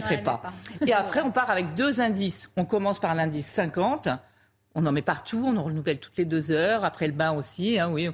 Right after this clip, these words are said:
Speaker 1: on essaye.
Speaker 2: Mm.
Speaker 1: Euh, surtout si on a la peau, euh, claire, on fait vraiment très
Speaker 2: Ah oui,
Speaker 1: attention,
Speaker 2: plus on a la
Speaker 1: hein.
Speaker 2: peau claire, plus on fait attention.
Speaker 1: Euh, et on, on la, on la renouvelle. Et surtout,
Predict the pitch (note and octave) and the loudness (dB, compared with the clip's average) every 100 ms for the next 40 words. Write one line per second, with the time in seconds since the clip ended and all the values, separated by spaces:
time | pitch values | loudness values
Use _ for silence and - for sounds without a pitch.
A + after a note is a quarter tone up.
0 | A#3+ G#3+ C#3+ D3 D3+ F#3 C4 A#3+ - G#3+ | -6 -8 -2 -2 2 2 0 -4 -4 -2
1 | G#3 G3+ G#3+ G3+ F#3 F3+ E3+ E3 - F3+ | 2 4 4 4 4 4 2 2 -2 -2
2 | - - D3 C#3+ C#3 - F3 D#3+ C3 - | -2 -2 0 2 0 0 0 2 0 0
3 | G3 F3+ - C#3+ - C3 C#3+ D3+ C#3+ B2+ | 0 0 -4 -6 -2 -2 0 -2 0 0
4 | A#2 D3 B3+ A#3 E3+ D3 F3 A3+ A#3 A3 | 0 -2 0 2 2 0 0 -2 -2 -4
5 | G#3+ G3+ G3 G3+ G#3 G3 F#3 F3+ F3 F3 | -4 -2 0 2 4 4 4 4 4 4
6 | D#3+ - - A#3+ B3 - _ _ _ - | 2 -2 0 2 2 -2 _ _ _ -2
7 | G3+ G3+ F3 F3 F3 D#3+ D3+ C#3 C3+ F3 | 0 2 0 0 2 4 4 2 0 0
8 | F#3 D#3+ E3 F#3 F4+ - - A#3 - F#4+ | 2 2 2 2 0 0 0 -2 0 0